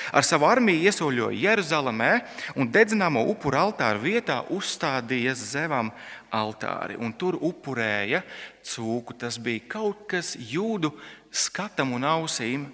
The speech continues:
neaptverams, postīšanas negantība. Un šis notikums jūdu kolektīvajā apziņā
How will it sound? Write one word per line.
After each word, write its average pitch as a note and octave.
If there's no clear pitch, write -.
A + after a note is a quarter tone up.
neaptverams, G2+
postīšanas C3
negantība. A2
Un E3
šis A3+
notikums B3+
jūdu A3
kolektīvajā D3+
apziņā C#3